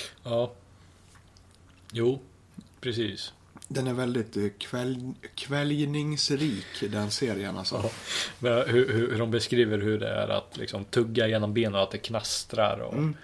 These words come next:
Speaker 2: fan. Och
Speaker 1: Fan.
Speaker 2: allt sånt, alla såna här cracks och, och vad heter det, gre-, det är ju så väldigt förstärkt
Speaker 1: Mm.
Speaker 2: med, utöver bakgrundsmusiken och, ah,
Speaker 1: Ja, jo,
Speaker 2: ah,
Speaker 1: men
Speaker 2: alltså,
Speaker 1: det, det
Speaker 2: fan vilken bra serie det är.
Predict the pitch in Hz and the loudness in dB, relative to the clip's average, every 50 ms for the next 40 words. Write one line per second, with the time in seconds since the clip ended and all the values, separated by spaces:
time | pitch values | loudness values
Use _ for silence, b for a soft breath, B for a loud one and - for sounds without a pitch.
0 | B B B - - 151 139 110 110 107 - B B B B B B - 123 101 | B B B -6 -4 -2 -2 -2 -4 -8 -10 B B B B B B 0 2 4
1 | 143 156 151 127 - - 123 123 - - 131 143 151 156 160 156 - 127 117 110 | 6 6 4 4 2 -2 -6 -6 -6 -4 0 0 2 2 0 0 -2 -4 -4 -2
2 | 110 104 101 - - - 143 127 110 - - - 104 104 101 95 98 107 104 101 | -2 -2 -4 -4 -4 -4 -2 -2 -2 -4 -6 -4 -4 -2 -2 -2 -4 -4 -4 -4
3 | 98 98 95 98 101 - 92 95 95 92 92 90 95 92 - 110 98 - 104 113 | -4 -4 -6 -6 -6 -6 -4 -4 -4 -4 -4 -6 -8 -8 -6 -6 -6 -6 -6 -4
4 | 107 117 120 117 117 113 - 120 117 117 120 123 120 113 113 110 - - 107 - | -2 0 2 2 2 2 0 -2 -2 -4 -4 -4 -4 -4 -4 -6 -6 -4 -4 -4
5 | - - 143 127 98 95 95 - - 117 107 110 113 113 120 113 101 104 95 95 | -2 -2 -2 -2 -2 -4 -6 -8 -8 -6 -4 -4 -4 -4 -6 -6 -6 -6 -6 -8
6 | - B B B B B B B B - - 110 123 120 - 135 135 139 143 127 | -10 B B B B B B B B -14 -6 -4 -4 -2 0 0 0 2 2 0
7 | 113 113 110 110 107 101 95 - - - 110 113 - 127 120 127 131 - - - | 0 0 0 0 0 -2 -4 -6 -12 -16 -14 -10 -8 -6 -4 -4 -6 -6 -6 -6
8 | 135 127 123 - - 135 131 - - 135 127 113 - - - 95 95 85 87 85 | -6 -6 -4 -4 -4 -2 0 2 2 0 0 -2 -4 -8 -8 -8 -8 -8 -8 -8
9 | 95 98 101 87 95 - - - - - - - - - - - - - - - | -8 -8 -8 -8 -10 -12 -14 -18 -20 -20 -20 -20 -20 -20 -20 -20 -20 -18 -18 -18
10 | - - - - - - - 107 101 101 98 95 110 - - 123 113 117 - 131 | -18 -20 -20 -20 -18 -10 -6 -4 -2 -2 -2 -2 0 0 0 2 2 0 0 0
11 | 113 110 110 101 113 110 110 175 185 170 147 135 139 135 135 135 120 120 117 107 | 0 0 0 0 -2 0 0 2 2 2 2 2 0 0 -2 -2 -2 -2 -2 -2
12 | 104 98 - - 110 107 101 104 101 98 98 95 104 | -2 -2 -2 -2 -4 -4 -4 -6 -6 -8 -8 -10 -10